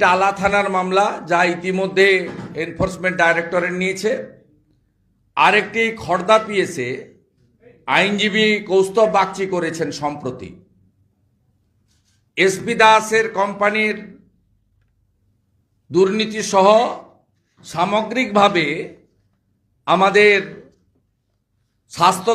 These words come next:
দপ্তরের প্রকিউরমেন্ট, টেন্ডার, ফিনান্সিয়াল দুর্নীতি, সেটা নিয়ে খড়দা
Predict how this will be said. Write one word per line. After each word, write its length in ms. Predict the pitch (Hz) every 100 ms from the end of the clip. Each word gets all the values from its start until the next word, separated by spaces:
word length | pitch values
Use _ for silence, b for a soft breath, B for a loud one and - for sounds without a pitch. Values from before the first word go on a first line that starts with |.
| 214
দপ্তরের 540 | 208 214 220 214 190 160 - - _ _ _ 170
প্রকিউরমেন্ট, 800 | 180 185 214 214 202 214 240 254 - _ _ _ _ _ _ _ _
টেন্ডার, 500 | 175 196 196 208 226 254 - - - - - _ _ _ _
ফিনান্সিয়াল 680 | 185 233 247 - 220 214 202 190 - - _ 139
দুর্নীতি, 500 | 190 196 202 - 120 87 - _ _ _ _ _ -
সেটা 240 | 190 196 208 208
নিয়ে 220 | 208 202 190 233 - _ _ _ _ _ _ _
খড়দা 340 | 139 185 190